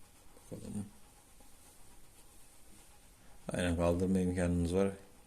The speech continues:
O yönden iyi. İstemediğinizi silebilirsiniz. Trendyol,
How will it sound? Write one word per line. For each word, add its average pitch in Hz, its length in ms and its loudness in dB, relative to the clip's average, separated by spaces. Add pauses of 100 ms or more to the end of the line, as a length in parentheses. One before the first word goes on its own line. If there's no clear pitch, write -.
(560)
O 101 80 0
yönden 87 360 2
iyi. 87 300 2 (480)
İstemediğinizi 85 640 2
silebilirsiniz. 87 800 0 (1000)
Trendyol, 87 540 -2